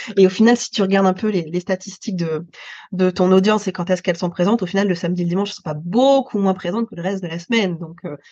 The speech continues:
c'est pas, euh, c'est pas illogique d'avoir quand même des, des bonnes vues, euh, sur le week-end, quoi. Moi, en général, c'est vrai que je fais ça, je, je booste, euh,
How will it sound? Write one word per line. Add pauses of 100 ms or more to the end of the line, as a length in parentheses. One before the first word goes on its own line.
(120)
c'est
pas,
euh,
c'est
pas
illogique
d'avoir
quand
même
des,
des
bonnes
vues,
euh,
sur
le
week-end,
quoi. (320)
Moi,
en
général,
c'est
vrai
que
je
fais
ça,
je, (160)
je
booste,
euh,